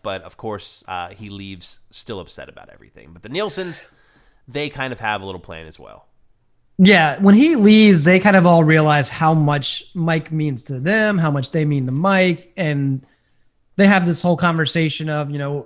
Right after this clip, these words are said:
Speaker 2: if we really are the perfect family, is going back on T V the right thing to do, or should we be here to help the people that care about us and we care about?
Speaker 1: So, um, I think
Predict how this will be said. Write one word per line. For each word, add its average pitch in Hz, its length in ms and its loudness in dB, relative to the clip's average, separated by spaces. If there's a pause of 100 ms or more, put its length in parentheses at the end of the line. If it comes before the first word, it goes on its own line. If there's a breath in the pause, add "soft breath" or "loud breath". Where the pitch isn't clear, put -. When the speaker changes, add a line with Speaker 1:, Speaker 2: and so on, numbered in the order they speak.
Speaker 2:
if 156 120 -6
we 180 140 2
really 180 320 2
are 165 160 2
the 151 80 -4
perfect 151 320 -2
family, 151 360 2
is 139 100 0
going 151 240 -6
back 143 220 -10
on 143 80 -8
T 156 180 -12
V 170 140 -8
the 180 80 -6
right 185 160 -6
thing 185 140 -10
to 180 60 -8
do, 180 200 -8
or 143 120 -6
should 139 180 -10
we 135 80 -6
be 139 220 -8
here 143 140 -6
to 131 80 -10
help 127 160 -12
the 135 80 -16
people 135 380 -10
that 123 320 -14
care 143 160 -4
about 123 260 -6
us 123 240 -10
and 120 100 -12
we 123 80 -10
care 117 200 -18
about? - 280 -20 (680)
Speaker 1:
So, 135 440 -4
um, 120 440 -4
I 123 40 -8
think - 300 -12